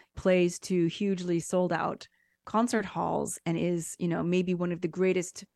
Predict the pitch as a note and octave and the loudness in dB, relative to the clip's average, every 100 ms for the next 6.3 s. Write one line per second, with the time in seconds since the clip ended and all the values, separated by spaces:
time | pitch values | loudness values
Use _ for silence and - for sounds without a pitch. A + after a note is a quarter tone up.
0 | - G#3 F3+ F3 - E3+ E3+ F3 D#3+ E3+ | -4 -2 0 0 0 0 2 2 2 4
1 | G#3+ - C#3+ D#3 - _ _ _ _ E3 | 2 0 -2 -4 -8 _ _ _ _ 4
2 | F#3 E3+ - - _ - F3+ E3+ F3 E3+ | 6 8 4 -2 _ 2 2 2 2 2
3 | F3 - F3+ F3 C4 A#3 D#3+ - F3+ - | 2 0 -2 2 4 4 2 -2 -4 -4
4 | E3+ E3+ E3 D#3+ E3+ - F4+ E3+ E3+ F3 | -6 -6 -4 -2 -2 2 4 4 4 0
5 | E3+ E3+ F3 E3 E3+ E3+ F#3 F#3+ - D#4 | 0 -2 -4 -4 -2 0 0 2 4 4
6 | A3 D#3+ - | 4 2 2